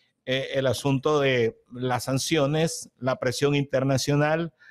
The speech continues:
reforzar la relación con otros gobiernos, eh, la creación de expertos en temas internacionales que le ayude a Monteverde a dirigir mejor sus acciones.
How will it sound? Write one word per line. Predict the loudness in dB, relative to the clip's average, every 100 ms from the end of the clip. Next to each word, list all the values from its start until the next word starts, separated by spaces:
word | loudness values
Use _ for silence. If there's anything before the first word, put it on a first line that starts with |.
| -20 -20 _
reforzar | -2 0 0 -2 -2 -2 -4 -4
la | -6 -6
relación | -4 -2 -4 -2 0 0 2
con | 2
otros | 2 0 -2
gobiernos, | 0 2 4 2 0 0 0 -2 -16 _ _ -20 _ _
eh, | 0 2 2
la | 0 -2
creación | -2 -2 0 -2 0 2
de | 0 0 -6
expertos | -8 -8 -16 -2 0 0 -2 -4 -2 -4 -10 _ _ _ _ _ -2
en | -2 -2
temas | -2 0 -4 -6 -14 -18 _
internacionales | -6 -2 -2 0 -2 0 0 0 0 0 -2 -6 -4
que | -2
le | -2 -4
ayude | -2 2 2 2 0 -4 -4
a | -4 -4 -4
Monteverde | -4 0 2 2 2 0 -4 -6 -18 -20 -14 -2
a | 0
dirigir | 2 2 2 0 2
mejor | 0 2 0 -2
sus | 0 0
acciones. | 0 -4 -2 -2 -4 -6